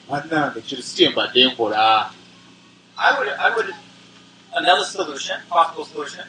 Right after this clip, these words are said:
Speaker 1: Kaakati ekyekuddamu ekirala oba oli awo,
Speaker 2: we see that hardness in our own lives.
Speaker 1: kwe kufuna obukalu bwo bw'obadde munda mu mitima gyaffe.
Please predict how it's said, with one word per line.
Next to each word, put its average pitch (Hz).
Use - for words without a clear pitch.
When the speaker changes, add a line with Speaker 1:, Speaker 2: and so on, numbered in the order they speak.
Speaker 1:
Kaakati 170
ekyekuddamu 139
ekirala 120
oba 107
oli 110
awo, 104
Speaker 2:
we -
see -
that -
hardness 185
in -
our 143
own -
lives. -
Speaker 1:
kwe 151
kufuna 190
obukalu 151
bwo 165
bw'obadde 156
munda 139
mu 139
mitima 139
gyaffe. 92